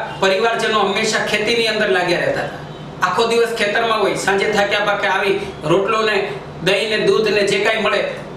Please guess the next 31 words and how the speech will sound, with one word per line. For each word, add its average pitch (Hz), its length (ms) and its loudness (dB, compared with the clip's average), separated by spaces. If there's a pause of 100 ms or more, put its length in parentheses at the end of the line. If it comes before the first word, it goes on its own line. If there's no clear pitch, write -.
(1160)
એ 180 80 0
ભોજન 185 360 2
કરી 135 160 2
લેતા. - 280 -6 (800)
તો - 80 4
આવા 285 360 2
તહેવારોના 269 580 2
બાને 202 280 0 (1700)
છઠ 240 260 2
અને 247 140 0
સાતમને 240 480 2
દિવસે 233 300 2
બહેનો 226 220 4
ખેતરે 226 440 2
ન 240 100 2 (100)
જાય - 240 -2 (300)
અને 196 140 2
પોતાના - 460 2
ઘરે 226 200 2
વિવિધ 202 320 2
વાનગીઓ 240 460 2
બનાવે, 151 380 2
વિવિધ 185 300 2 (140)
પકવાનો 214 460 2
બનાવે, 180 320 2
વિવિધ 196 420 4
ફરસાણ 240 440 2
બનાવે - 340 0 (420)
અને 208 140 2 (220)
પરિવાર 247 420 2
સાથે 185 300 0